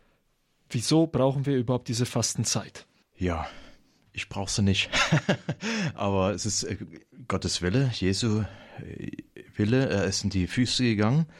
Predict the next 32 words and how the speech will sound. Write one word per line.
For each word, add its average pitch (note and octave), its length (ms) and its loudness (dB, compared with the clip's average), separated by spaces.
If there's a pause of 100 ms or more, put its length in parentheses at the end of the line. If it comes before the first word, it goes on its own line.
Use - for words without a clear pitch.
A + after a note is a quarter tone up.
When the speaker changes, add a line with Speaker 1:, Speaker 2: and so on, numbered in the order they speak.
(520)
Speaker 2:
und G#2 260 2
alles, B2+ 280 0
was - 360 -2
Jesus G#2 360 2
getan G2 380 2
hat, A2+ 140 2
ist - 300 -6
uns - 320 -2
zum A2+ 120 2
Vorbild. F#2+ 640 0 (300)
Jesus G2 480 0
brauchte G2+ 420 -2
nicht G#2+ 200 0
die G#2 100 2
Wüste, G#2+ 340 2
brauchte - 340 -2
nicht G#2 180 2
die G#2+ 80 0
Taufe, G#2 420 2 (420)
aber F2+ 200 0
wir G#2+ 120 4
brauchen A2 340 0
sie A2+ 280 0
und F#2 160 2
das F2+ 200 2
zeigt F#2+ 280 0
er G#2+ 100 2
uns. A#2+ 340 2
Er G2 120 0
ist G2 200 2
quasi E2+ 400 -2
das, - 340 2